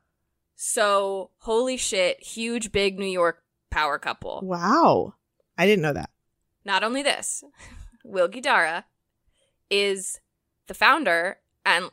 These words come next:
Speaker 1: of, um, Eleven Madison Park, which was, like, is, like,
Speaker 2: Yes.
Speaker 1: one of the best restaurants in the world. Not only this, a thing I didn't know about this rest-, okay, have you seen season two of The Bear? No.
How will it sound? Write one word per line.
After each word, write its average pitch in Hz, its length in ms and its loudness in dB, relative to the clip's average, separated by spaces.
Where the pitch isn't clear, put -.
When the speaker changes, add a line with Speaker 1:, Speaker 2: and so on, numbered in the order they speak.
Speaker 1:
of, 180 540 2
um, 170 420 2
Eleven 185 600 -2
Madison 185 360 -4
Park, 196 400 -4
which - 240 -10
was, 196 160 -2
like, 170 220 -4
is, 185 160 -6
like, 170 140 -2
Speaker 2:
Yes. - 260 -6
Speaker 1:
one 170 120 -6
of 165 40 -6
the 165 80 -6
best - 140 -6
restaurants 165 280 -8
in - 60 -12
the 226 40 -6
world. 185 280 -2
Not 262 220 4
only 254 220 2
this, 240 300 -2
a 254 60 2
thing 262 180 0
I 247 80 4
didn't 233 200 -2
know 247 140 2
about 220 180 4
this 214 140 -8
rest-, 190 180 -4
okay, 202 220 4
have 277 160 -6
you 381 60 0
seen 370 220 -2
season 302 280 -4
two 285 140 -4
of 277 80 -6
The 247 80 -6
Bear? 254 300 -4
No. 190 260 0